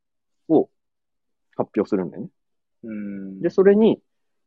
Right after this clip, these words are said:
Speaker 1: あの、芸術家たちが乗っかって、その無意識とか夢とかっていうのを表現しようとする。
Speaker 2: ああ、そういうことか。まあ、夢の中だったら、この時計のぐにゃぐにゃ感だったらありそうだもんね。
Speaker 1: うん。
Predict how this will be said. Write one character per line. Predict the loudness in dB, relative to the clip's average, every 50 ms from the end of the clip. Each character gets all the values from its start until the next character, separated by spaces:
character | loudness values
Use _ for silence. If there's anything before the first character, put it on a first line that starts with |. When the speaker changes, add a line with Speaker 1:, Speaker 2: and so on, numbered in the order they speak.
| _ _ _ _ _ _ -8
Speaker 1:
あ | -4 -2 -2
の、 | -2 0 2
芸 | 2 2 0
術 | 0 -4
家 | -2 -2 0
た | 0 -2
ち | -4 -4 -6
が | -6
乗 | -6 -8
っ | -10 _
か | -8 -10 -10
っ | -10 _ _
て、 | 0 0 0 0 _ _ _ _ _ _ _ _ _ _ _ _ _ _ _ _ _ _ _ _ _ _ _ _ _ _ _ _ _ _ _ _ _ _ _ _
そ | -8 -4
の | -2
無 | 0 2 0
意 | 0
識 | 0 -4 -10 -10
と | -10 -6
か | -4 -2
夢 | 0 0 0 0 -2 -2
と | -4 -6
か | -8 -8 -10
っ | -10 _ -4
て | -4
い | -2
う |
の | 0 0 0
を | 0 0 2
表 | 2 2 2 2 0
現 | -2 -4
し |
よ | -10 -10
う | -12
と | -12
す | _ -16
る。 | -16 -16 -18 _ _ _ _ _ _ _ _ _ _ _
Speaker 2:
あ | -8 -4
あ、 |
そ | -2 0 0 2 2 2 4 4 2 2 2 2 0 0 -2 -2 -4 -6 -6
う |
い | -6
う |
こ | -6
と | -6
か。 | -8 -8
ま | -8 -6 -4
あ、 |
夢 | -4 -2 0 2 2 2
の | 4
中 | 4 4 6 6
だ | 4 4
っ | 2 _
た | -8 -8
ら、 | -8
こ | -8 -12 -12
の | -12 -12 -12 -14 _ _ _ _
時 | -16 -14 -10
計 | -6 -6 -6
の | -6 -6
ぐ | -8 -8 -8
に | -6
ゃ | -6 -6
ぐ | -4 -4
に |
ゃ | -4 -4
感 | -4 -6 -6
だ | -8
っ | _
た | -12 -10
ら | -10
あ | -10
り | -8 -4
そ | -4 -4
う | -4
だ | -4
も | -8 -16
ん | -20 -20
ね。 |
Speaker 1:
う |
ん。 | -20